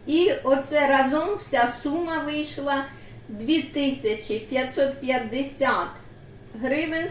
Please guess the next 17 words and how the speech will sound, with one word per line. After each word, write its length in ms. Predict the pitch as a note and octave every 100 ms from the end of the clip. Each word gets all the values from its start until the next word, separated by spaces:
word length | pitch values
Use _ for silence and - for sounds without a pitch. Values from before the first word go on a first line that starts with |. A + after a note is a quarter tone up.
| -
сорок 360 | A#3+ C#4+ C#4+
чотири 380 | A#3 A#3 A#3+ C4
копійки. 680 | C4 A#3+ F3+ - - - - - - - - - - - - - - - -
Ну, 200 | A4+ A#4
там 240 | C#4+ D4+
ще 160 | - B3+
послуги 580 | C#4 C#4 C4 A#3 A#3
банку 500 | A3 C#4 G#4+ A4+ G#4+
будуть 440 | D4 D#4+ C#4+ D#4 -
шість 320 | D4+ C#4+ C4+
гривень. 720 | C#4+ D4 C#4+ C#4 C4+ C4 C4+ - - - - - - - - - -
Іноді 400 | D#4+ D#4+ C4 C4+
буває 580 | A#3+ C4+ C4+ C4 C4 A3
більше, 460 | A3+ G3+ G3 -
от 160 | G3+ -
там 220 | G#3+ A3
щось, 420 | - G3+ G3+ -